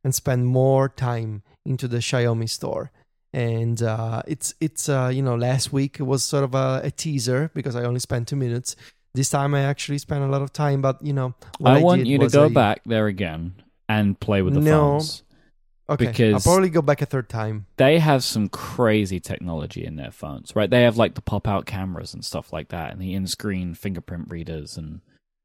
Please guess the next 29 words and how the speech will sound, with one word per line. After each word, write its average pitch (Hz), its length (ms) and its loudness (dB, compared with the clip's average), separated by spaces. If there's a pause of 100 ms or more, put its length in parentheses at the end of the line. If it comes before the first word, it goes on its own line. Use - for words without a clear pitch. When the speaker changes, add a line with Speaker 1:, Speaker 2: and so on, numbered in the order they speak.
(180)
Speaker 2:
all 95 140 -6
that 87 200 -8
nonsense. - 560 -16 (240)
And 135 100 2
they 147 140 6
also, 165 200 2
have 143 120 0
you 170 80 6
ever 170 140 4
heard 156 180 6
of 156 60 2
the 143 80 0
Pocophone? 139 680 0 (1800)
Speaker 1:
I 127 220 -4
think 127 280 -6
I 113 180 -4 (280)
have, - 300 -10 (200)
Speaker 2:
Yeah, 131 160 -4
Speaker 1:
yes. 92 120 4
Speaker 2:
they 120 140 6
make 123 280 4
it - 100 -6
too. 80 320 -4
Xiaomi 101 360 -2
make 87 200 -6
the - 80 -12
Pocophone 113 600 -4
Speaker 1:
Yeah. - 80 -16
Speaker 2:
too. 85 200 -10